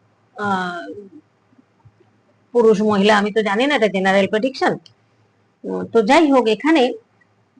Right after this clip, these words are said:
দেখা যাচ্ছে উনি এখানে দেবতা চলে এসছেন। আহ, মানে এখানে য-, ধরুন এখানকার একটা ট্যারোট কার্ডের যে দেবতা, সেই দেবতা চলে এসছেন। সেই দেবতা চলে আসা মানে,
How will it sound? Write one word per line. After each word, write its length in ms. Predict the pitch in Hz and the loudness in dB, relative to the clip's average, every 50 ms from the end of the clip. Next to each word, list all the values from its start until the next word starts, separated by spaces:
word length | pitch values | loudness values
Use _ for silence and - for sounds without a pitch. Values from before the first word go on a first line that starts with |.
| _ _ _ _ _ _ _ _ _ _ _ - - _ _ - - - | _ _ _ _ _ _ _ _ _ _ _ -20 -20 _ _ -20 -14 -4
দেখা 240 | 226 220 220 226 285 285 | -2 0 2 2 2 2
যাচ্ছে 220 | 311 302 302 302 | 2 2 2 2
উনি 360 | 277 240 247 262 262 254 254 - | 2 2 2 2 2 0 0 0
এখানে 260 | 233 220 214 247 262 277 | 0 2 2 2 0 2
দেবতা 400 | 240 208 226 214 226 226 226 254 | 4 4 4 6 4 4 4 4
চলে 260 | 247 247 240 220 208 202 | 4 4 4 2 4 2
এসছেন। 340 | 208 214 208 - 214 214 254 285 - _ _ _ _ - | 2 0 0 -2 -4 -4 -4 -6 -12 _ _ _ _ -8
আহ, 360 | 208 208 208 208 202 196 196 | -6 -2 0 2 2 2 2
মানে 260 | 190 202 202 208 214 214 208 208 202 202 - 214 | 2 0 0 0 0 0 0 -2 -4 -6 -6 -10
এখানে 260 | 202 208 208 208 226 233 233 - 220 208 185 | -8 -6 -4 -2 0 0 0 -2 -4 -4 -4
য-, 320 | 208 208 202 196 196 196 190 180 180 | -4 -2 -2 -2 -4 -4 -6 -4 0
ধরুন 280 | 202 220 233 247 247 | 2 2 4 4 2
এখানকার 760 | 233 220 - 220 220 233 233 240 240 240 240 - 247 240 240 233 226 - - - | 0 0 -2 -2 -2 -2 -2 -4 -4 -4 -2 2 2 4 4 2 0 -4 -8 -8
একটা 140 | 214 196 214 | -8 -6 -6
ট্যারোট 380 | 208 - 220 202 208 233 226 233 | -4 -2 0 2 2 2 2 2
কার্ডের 360 | - - 247 233 254 254 226 | 0 0 2 2 2 2 2
যে 100 | 196 233 226 | 0 -2 0
দেবতা, 480 | 185 208 202 196 196 202 202 190 170 165 - - - - - - - _ | 2 2 0 2 2 0 0 -2 -4 -4 -6 -10 -18 -20 -20 -20 -20 _
সেই 240 | - - - 247 240 | -6 0 2 2 4
দেবতা 400 | 196 220 220 208 220 220 214 240 | 6 4 4 6 4 4 4 4
চলে 260 | 226 233 226 208 196 196 | 4 4 2 2 2 2
এসছেন। 340 | 180 180 180 - 180 175 | 0 0 -2 -6 -8 -6
সেই 140 | - 214 208 | -6 -6 -4
দেবতা 380 | 185 196 208 202 226 226 233 254 | -2 0 0 2 2 2 2 0
চলে 280 | 247 233 220 190 196 214 | 0 0 0 2 4 4
আসা 260 | 220 226 220 - 285 | 4 2 2 0 -2
মানে, 260 | 269 254 208 185 190 | 0 0 0 -2 -4